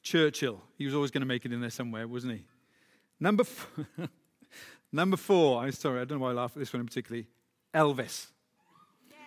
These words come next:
For those of you too young to know who Elvis i-, was, um, come and chat to Gaynor afterwards. Um, Elvis, fourth on the list. Number five,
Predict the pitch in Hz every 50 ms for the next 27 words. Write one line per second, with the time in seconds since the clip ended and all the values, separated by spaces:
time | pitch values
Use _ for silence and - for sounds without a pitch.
0 | 294 - - - - - _ _ _ _ _ - - _ - - - _ _ -
1 | - - - - - - _ _ - - - - 170 202 226 240 190 208 196 220
2 | 220 208 185 - - - 220 202 208 208 202 - 202 190 185 175 175 175 196 220
3 | 220 208 185 175 - - 165 180 214 208 156 151 160 190 220 220 - - - -
4 | _ _ - 147 147 156 156 135 - - _ - 185 180 180 180 - 185 160 156
5 | 143 131 151 143 147 143 151 165 170 160 - - 143 127 113 - - - - -
6 | - - - - - - 151 151 156 160 170 180 - - 185 196 208 196 165 160
7 | 139 - - - 196 180 - - - 170 165 165 156 135 - - - - - _
8 | - 160 175 208 233 247 254 247 254 247 240 233 226 - - - - - 214 202
9 | 175 156 143 123 113 113 - - -